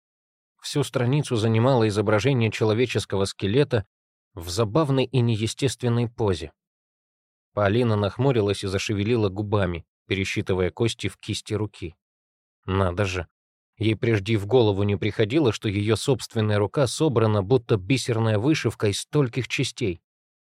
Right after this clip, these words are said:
Несколько раз медленно сжала кулак, следя, как струны сухожилий мягко ходят под кожей.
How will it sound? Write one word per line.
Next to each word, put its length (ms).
Несколько 460
раз 200
медленно 460
сжала 340
кулак, 440
следя, 340
как 220
струны 360
сухожилий 600
мягко 340
ходят 400
под 220
кожей. 420